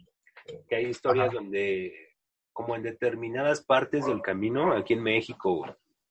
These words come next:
Speaker 1: me imagino que también pasa en América Latina, este,
Speaker 2: Sí, sí.
Speaker 1: miran por el retrovisor y ven a alguien atrás, güey, sentado.
Speaker 2: Ándale, también. Uh, esa es clásica.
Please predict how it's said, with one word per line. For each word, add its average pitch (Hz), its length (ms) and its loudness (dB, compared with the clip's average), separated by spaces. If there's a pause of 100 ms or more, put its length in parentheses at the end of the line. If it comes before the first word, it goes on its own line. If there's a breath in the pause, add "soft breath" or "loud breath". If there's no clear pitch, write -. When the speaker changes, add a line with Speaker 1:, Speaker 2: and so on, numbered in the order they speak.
Speaker 1:
me 98 220 2
imagino 139 220 6
que 113 100 6
también 117 260 4
pasa 117 220 6
en 113 340 2 (140)
América 113 320 4
Latina, 113 420 2 (960 loud breath)
este, 104 400 4
Speaker 2:
Sí, 98 200 10
sí. 87 140 6 (160)
Speaker 1:
miran 143 580 8 (100)
por 113 140 10
el 107 120 4
retrovisor 104 680 6
y 123 100 8
ven 113 260 6
a 113 60 6
alguien 117 260 4
atrás, 110 320 4
güey, 98 160 6
sentado. 98 520 -2 (1000)
Speaker 2:
Ándale, 123 840 10
también. 110 420 8
Uh, 143 400 12
esa 123 180 8
es 113 120 2
clásica. 117 800 4